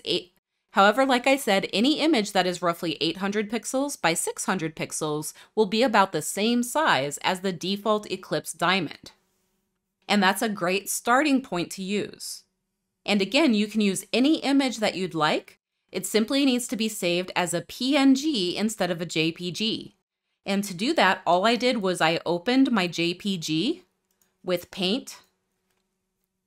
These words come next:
And at the top, I can go to File,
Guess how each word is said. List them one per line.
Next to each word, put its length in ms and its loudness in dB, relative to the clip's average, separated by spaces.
And 400 2
at 120 2
the 80 -4
top, 500 2
I 80 -2
can 160 -2
go 120 2
to 80 -4
File, 680 0